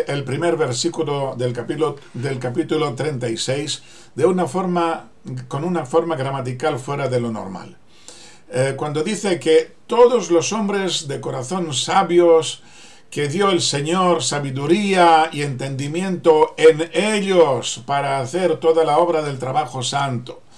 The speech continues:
Así empieza el versículo. Eh, la Torá usa una forma rara para decir "en ellos". Bastaría con decir "bahem"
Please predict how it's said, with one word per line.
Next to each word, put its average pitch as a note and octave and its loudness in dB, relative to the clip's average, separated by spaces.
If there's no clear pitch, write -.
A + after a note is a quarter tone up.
Así B2 -2
empieza D#3 0
el D3 -6
versículo. B2 -6
Eh, C#3+ -2
la C#3 0
Torá G3+ 2
usa G3+ 2
una F#3 2
forma F#3 0
rara F3 4
para D#3 0
decir F3 -2
"en C#3+ -4
ellos". C#3 -2
Bastaría F#3+ -2
con G3 -2
decir F3 2
"bahem" A2+ -2